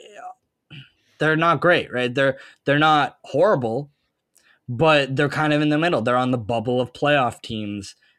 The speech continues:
and they might, you know, they might squeak in as an eight seed here and there. Who knows?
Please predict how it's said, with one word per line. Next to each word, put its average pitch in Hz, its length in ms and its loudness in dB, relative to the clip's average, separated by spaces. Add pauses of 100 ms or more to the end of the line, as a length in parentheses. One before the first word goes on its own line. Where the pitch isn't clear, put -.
(220)
and 113 880 -6 (880)
they 135 220 -2
might, 143 380 0
you 165 160 0
know, 160 100 2
they 165 100 0
might 175 200 0
squeak 180 340 -2
in 196 80 2
as 185 140 0
an 185 80 -2
eight 185 260 -2
seed 110 260 -4
here 104 200 -6
and 101 160 -8
there. 90 160 -8
Who 135 100 -4
knows? 143 380 -2